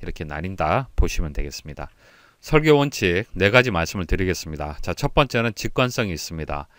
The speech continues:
자, 직관성이란 것은 누구나 쉽게 이해하고 사용할 수 있어야 된다는 것을 의미를 하는 겁니다. 어, 스마트폰을 예를 들어서 말씀을 드리면은 스마트폰이 그래픽 기반으로 아이콘 형태로 되어 있잖아요. 그쵸? 아이콘 형태로 해서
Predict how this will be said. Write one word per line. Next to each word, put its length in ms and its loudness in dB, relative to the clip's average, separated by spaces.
자, 140 4
직관성이란 640 2
것은 460 -2
누구나 480 4
쉽게 540 0
이해하고 680 -2
사용할 500 0
수 220 -8
있어야 320 -2
된다는 380 -6
것을 240 -2
의미를 340 -4
하는 160 -6
겁니다. 420 -6
어, 100 2
스마트폰을 640 6
예를 180 2
들어서 220 -2
말씀을 380 -4
드리면은 520 -6
스마트폰이 880 0
그래픽 460 4
기반으로 600 2
아이콘 460 4
형태로 380 2
되어 220 4
있잖아요. 600 -8
그쵸? 380 -8
아이콘 420 6
형태로 320 0
해서 360 2